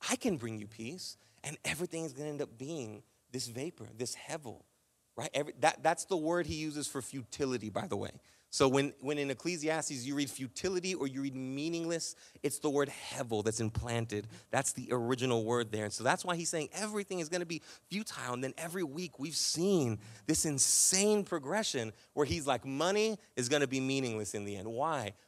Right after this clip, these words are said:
Because it's gonna act like it can bring you a sense of security and meaning, and then all of a sudden you get it, and you, you, you hold it for a second, then you pay your bills, and then when you die, it goes away, and then the next person after you may not spend it wisely, and then it's gone anyway. And then it's like, "That's,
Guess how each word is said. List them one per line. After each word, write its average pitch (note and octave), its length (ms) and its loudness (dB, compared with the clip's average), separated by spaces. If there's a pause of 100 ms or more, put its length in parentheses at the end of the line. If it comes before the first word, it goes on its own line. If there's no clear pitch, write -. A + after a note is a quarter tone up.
Because C#3 280 -4
it's C#3 120 -4
gonna C#3+ 220 -2 (100)
act D3+ 220 -10
like C3+ 180 -8
it A#2+ 60 -12
can A#2 140 -10
bring B2 220 -6
you B2 180 -6 (180)
a - 40 -4
sense C3+ 300 -4
of A2+ 80 -6
security D3 720 -6
and A2+ 240 -6
meaning, C3+ 320 -6 (240)
and C3 160 0
then C3+ 100 2
all D3 200 2
of C#3+ 60 -2
a - 20 0
sudden C#3 200 0
you A#2+ 120 -6
get C3+ 260 0
it, B2+ 160 -2 (220)
and B2+ 180 -2
you, A#2 120 -4 (140)
you, B2+ 120 -14 (120)
you B2 140 -6
hold F#3+ 320 2
it D3+ 80 -2
for - 120 0
a D#3 40 4
second, D#3 340 2
then C3+ 140 0
you C#3 80 0
pay D3 160 -4
your B2+ 140 0
bills, D3+ 340 0
and A#2+ 120 -6
then A#2+ 120 -6
when A#2 100 -8
you A2 80 -10
die, C#3 280 -4
it A#2+ 120 -2
goes A#2 200 -2
away, B2+ 320 0 (200)
and C3 180 2
then C#3+ 120 0
the C3+ 60 -2
next D3+ 240 0
person D3 320 2
after C3+ 280 0
you C#3 140 -2
may C3 180 0
not B2 220 0
spend A#2 260 -2
it G#2 80 -2
wisely, A2 360 -2
and G#2+ 120 -4
then A2 80 -4
it's G#2 140 -10
gone G#2+ 260 -4
anyway. G#2 380 -8 (260)
And A#2+ 140 -2
then C3 120 -4
it's B2 120 -10
like, - 100 -20 (920)
"That's, - 200 -8